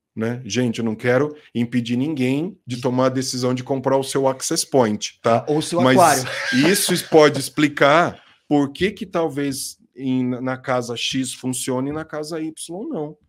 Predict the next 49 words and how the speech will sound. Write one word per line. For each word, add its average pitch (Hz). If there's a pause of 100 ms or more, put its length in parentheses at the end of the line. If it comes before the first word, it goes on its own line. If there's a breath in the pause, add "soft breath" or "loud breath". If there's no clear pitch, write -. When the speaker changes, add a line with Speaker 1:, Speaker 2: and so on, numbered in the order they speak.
(340)
Speaker 1:
Porque 139
esse 165
é -
o 175
outro 190
pro-, 190
é, 131 (120)
quando 170
a 170
gente 160
tinha 127
cabo, 131 (320)
eu 131
Speaker 2:
Hum. -
Speaker 1:
plugava 143
o 143
cabo 139
e 151
acabou 156
o 156
problema. 156
Esse 139
cabo 147
não 151
existe 185
mais, 151
então 117
eu 117
tenho 117
esse 120
problema 147
junto, 151 (500)
Speaker 2:
Ah, 110
Speaker 1:
né? 117
Speaker 2:
demais. 107 (180)
Speaker 1:
A 113
gente 127
precisa 143
conhecer 160
um 185
pouquinho 135
mais, 90
né, 117
pra 113
fazer 117
uma 117
boa 110
decisão, 98
né? 120